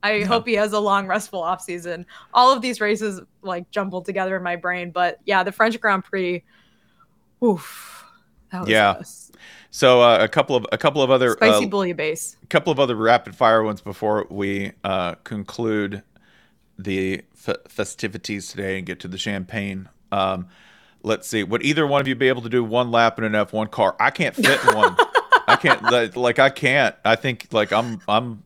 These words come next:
Speaker 2: about two hundred and thirty-five pounds right now. There's no way I'm getting in that car.
Speaker 1: I, could I drive an F one car? No. I was watching Sebastian Vettel do donuts, and I was like,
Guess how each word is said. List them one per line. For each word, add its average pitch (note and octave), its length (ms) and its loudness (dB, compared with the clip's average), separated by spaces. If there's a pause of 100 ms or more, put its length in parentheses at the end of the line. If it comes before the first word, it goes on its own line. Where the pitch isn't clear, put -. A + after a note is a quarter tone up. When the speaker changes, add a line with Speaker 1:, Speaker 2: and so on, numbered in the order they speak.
Speaker 2:
about G#2+ 380 0
two C3 160 -8
hundred A#2 400 -4
and F#2+ 220 -6
thirty-five G#2+ 1080 -2
pounds G#2+ 480 -4
right G2 200 -4
now. F#2+ 340 -4 (340)
There's A2+ 180 -10
no A#2+ 160 -2
way A2 720 0
I'm F#2+ 180 -10
getting F#2 220 -6
in F2+ 120 -10
that F2+ 160 -10
car. - 260 -10 (760)
Speaker 1:
I, - 100 -6
could B3+ 180 0
I C4 120 4
drive G3 540 4
an G#3+ 160 2
F G#3+ 120 0
one G#3+ 200 0
car? B3 400 2
No. G3 320 -2
I A#3 140 6
was C4+ 160 4
watching D#4 320 2
Sebastian A#3+ 500 0
Vettel G#3 280 2
do G#3+ 120 -4
donuts, G#3 440 0
and A3 80 0
I G#3 60 0
was A3 140 -6
like, G#3+ 200 0